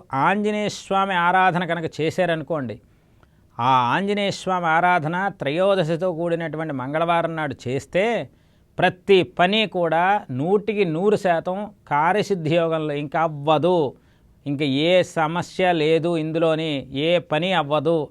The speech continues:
అని డేలా పడిపోయిన వాడిని కూడా ఆంజనేయ స్వామి "ఈ పని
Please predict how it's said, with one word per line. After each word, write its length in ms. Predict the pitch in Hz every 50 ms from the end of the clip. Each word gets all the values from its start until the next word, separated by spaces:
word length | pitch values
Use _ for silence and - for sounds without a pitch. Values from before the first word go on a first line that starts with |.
| -
అని 320 | 143 156 175 175 151 127 117
డేలా 400 | 131 139 160 180 185 190 190 185
పడిపోయిన 440 | 160 175 170 170 156 175 175 175
వాడిని 240 | 170 165 160 156 151
కూడా 380 | 135 139 143 156 180 214 254 262 - _ _ _ _ _ _ -
ఆంజనేయ 520 | 107 127 143 170 196 202 202 196 196 190
స్వామి 580 | - - - 165 165 160 156 165 190 220 240 233 - _ _ _ _ _ 135
"ఈ 120 | 151 160
పని 360 | 139 - - 160 175 214 190